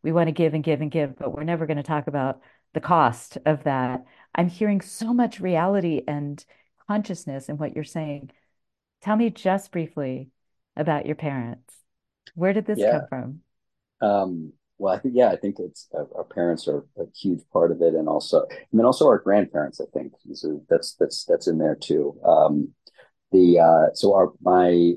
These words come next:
Speaker 2: my, uh, my mother is a, is a social worker,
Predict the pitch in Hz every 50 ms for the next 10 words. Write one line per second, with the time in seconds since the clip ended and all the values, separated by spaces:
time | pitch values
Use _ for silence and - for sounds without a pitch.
0 | - - 85 82 82 80 80 80 80 80 78 78 78 76 78 78 76 73 80 82
1 | 85 85 92 92 92 98 101 98 98 - 95 87 85 85 80 - - - _ -
2 | 85 80 76 73 73 73 71 73 - - - - - 82 - - 87 80 - -
3 | 76 73 65 - 76 73 71 -